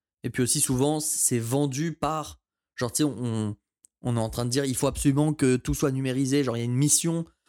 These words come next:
où le but, c'est de tout numériser à tout prix, et derrière, du coup, c'est vendu,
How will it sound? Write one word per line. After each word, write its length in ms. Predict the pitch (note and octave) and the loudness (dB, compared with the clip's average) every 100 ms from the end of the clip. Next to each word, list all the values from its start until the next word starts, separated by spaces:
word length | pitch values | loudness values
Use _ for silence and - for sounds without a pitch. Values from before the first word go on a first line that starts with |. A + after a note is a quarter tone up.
| _ | _
où 80 | C#3 | 4
le 100 | C3 | 4
but, 300 | A#2+ A#2+ F#3+ | 4 2 2
c'est 140 | - C3 | 2 -2
de 40 | |
tout 140 | - | 2
numériser 500 | D3 C#3 C#3 C3+ D3+ | 2 4 2 2 2
à 100 | C#3+ | 2
tout 120 | A#2+ B2+ | -2 -2
prix, 320 | - F3+ A3 _ _ - _ _ _ _ | 2 2 0 _ _ -20 _ _ _ _
et 100 | B2+ | -2
derrière, 340 | A#2+ B2+ C#3+ D3+ | 0 2 2 0
du 160 | B2+ | -4
coup, 560 | - D3 E3+ F3+ D#3 - _ - | -2 0 2 2 0 -4 _ 0
c'est 220 | - C3 | 2 2
vendu, 640 | B2 C3+ C3 D#3 E3 - | 2 0 2 2 2 -4